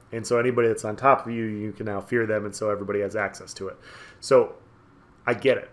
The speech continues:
I, I totally get it. I get that feeling. I kinda felt the same way as well, 'cause it's like, you know, you know, fear is, like, one of those, it's one of those skills. Like, you know, if you look at a Nightblade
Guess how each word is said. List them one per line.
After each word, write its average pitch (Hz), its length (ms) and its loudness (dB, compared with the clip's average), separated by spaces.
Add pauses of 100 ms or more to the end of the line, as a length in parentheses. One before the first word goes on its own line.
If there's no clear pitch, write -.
(440)
I, 123 320 4
I - 20 2
totally 143 360 8
get 123 180 6
it. - 180 0 (120)
I 113 80 -6
get 113 180 -2
that 120 180 0
feeling. 117 240 0
I 110 40 -6
kinda 117 240 -4
felt 117 200 0
the - 60 -14
same 117 260 -6
way 113 140 -2
as 101 140 -4
well, 107 200 0
'cause 107 160 -10
it's 104 180 -10
like, 98 320 -4 (300)
you 113 120 -8
know, 95 180 -6 (1080)
you 104 60 -10
know, 95 80 -8
fear 139 320 4
is, 107 180 -2
like, 110 240 0
one 113 160 0
of 113 60 -2
those, 104 420 -2 (320)
it's 131 100 -8
one 190 100 8
of 170 60 4
those 143 140 4
skills. 104 320 0
Like, 101 160 -6
you 120 60 -4
know, 117 220 0 (560)
if 123 120 -2
you 135 60 4
look 170 180 6
at 156 80 6
a 135 60 6
Nightblade 117 480 0